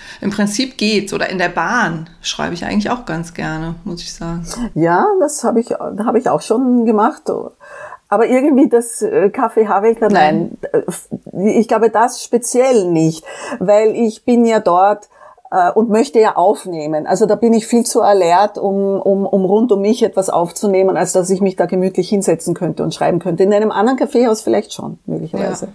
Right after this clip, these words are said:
Speaker 1: Ja, ja. Ja, in dem, äh, Buchwald, da, da sind ja so ein bisschen die Baumkuchen, ne? Äh, im, im,
Speaker 2: Ja.
Speaker 1: im, im Mittelpunkt,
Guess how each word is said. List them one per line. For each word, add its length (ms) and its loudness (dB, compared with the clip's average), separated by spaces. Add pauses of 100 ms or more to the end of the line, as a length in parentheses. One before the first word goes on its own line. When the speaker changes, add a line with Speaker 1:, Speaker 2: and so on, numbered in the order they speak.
Speaker 1:
Ja, 80 -6
ja. 120 -8 (480)
Ja, 140 0 (220)
in 100 -4
dem, 220 0
äh, 120 -2
Buchwald, 1000 0 (240)
da, 320 -2
da 220 -2
sind 140 0
ja 100 2
so 100 -2
ein 40 0
bisschen 200 0
die 80 0
Baumkuchen, 840 -2
ne? 400 0
Äh, 340 0
im, 400 0
im, 340 -2
Speaker 2:
Ja. 220 4
Speaker 1:
im, 160 -2
im 240 0
Mittelpunkt, 840 -2